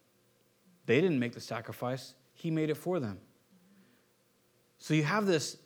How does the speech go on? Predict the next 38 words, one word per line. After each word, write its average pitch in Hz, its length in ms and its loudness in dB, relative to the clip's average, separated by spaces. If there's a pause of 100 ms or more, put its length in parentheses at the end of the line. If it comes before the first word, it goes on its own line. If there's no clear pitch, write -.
from 170 220 0
the 147 80 4
beginning 180 720 4
until 160 300 2
the 156 200 0
end, 170 360 2 (300)
the 143 100 -2
fact 190 540 -2 (280)
that 139 180 2
God 175 240 4
is 170 100 2
for 202 340 10
you, 120 300 4 (160)
the 143 100 2
<laughs> - 0 -
fact - 360 2
that 196 120 10
God, 180 360 8 (180)
you 170 120 4
can't 240 260 8
flee 226 320 10
from 196 200 4
his 170 120 2
presence. 180 500 6 (160)
He 214 160 8
will 240 140 12
pursue 233 500 6
you, 139 260 8 (160)
which 196 200 8
is 214 80 4
both 240 420 10
perhaps 196 340 4
scary 240 520 8
if 247 160 4
we 220 60 6
want 202 200 6
to 202 60 6
rebel, 170 520 6